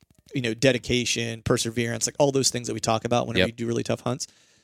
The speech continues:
Speaker 1: There's also the aspect of, like, the health aspect of it. Like, athletes are always trying to get an advantage. Like, you're seeing it more and more, I think, in M M A because of a guy like Chad Mendes, right?
Speaker 2: Yeah.
Speaker 1: Like,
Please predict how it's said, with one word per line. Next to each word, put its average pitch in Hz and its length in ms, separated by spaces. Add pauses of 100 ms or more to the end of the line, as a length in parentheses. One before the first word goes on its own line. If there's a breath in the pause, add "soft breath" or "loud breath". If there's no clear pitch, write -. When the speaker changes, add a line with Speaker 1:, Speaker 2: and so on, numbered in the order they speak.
(120)
Speaker 1:
There's 127 160
also 139 380
the 117 140
aspect 113 420
of, 113 100
like, 110 160
the 113 80
health 143 260
aspect - 400
of - 120
it. - 60
Like, 110 220 (680)
athletes 135 440
are 113 100
always 139 220
trying 120 160
to 117 60
get 120 120
an 113 120
advantage. 110 380
Like, 110 120
you're 143 100
seeing 143 220
it - 160
more 127 240
and 123 80
more, 123 160
I 117 80
think, 117 180
in 117 80
M 117 160
M 113 140
A 127 300 (760)
because 127 260
of 123 80
a 123 40
guy 120 160
like 117 340
Chad 113 240
Mendes, - 680
right? 113 140
Speaker 2:
Yeah. 101 120
Speaker 1:
Like, 123 160